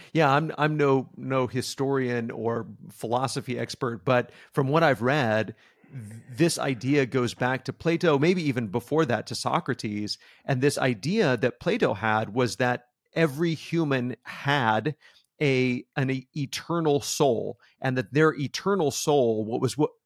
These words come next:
was, what was very important, and that their body was, as you said, disposable. This idea of the disposable body and the, the important eternal soul comes from Plato. It doesn't come from Scripture.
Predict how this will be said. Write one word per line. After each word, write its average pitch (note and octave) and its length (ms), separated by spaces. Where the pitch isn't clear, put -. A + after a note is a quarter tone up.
was, B2 460
what C3 240
was C3 180
very C3+ 480
important, G#2+ 640
and B2+ 180
that B2+ 140
their B2 200
body D3+ 440
was, A#2+ 400
as G2 200
you E3 100
said, A2+ 240
disposable. C#3+ 840
This A#2 180
idea C#3 460
of B2 300
the B2+ 100
disposable D#3 680
body A2 560
and B2+ 280
the, A#2+ 380
the B2+ 180
important D3 760
eternal D3+ 520
soul A#2 640
comes E3+ 240
from C#3+ 160
Plato. A3 380
It C#3 80
doesn't D#3 240
come B2 140
from G2+ 120
Scripture. - 560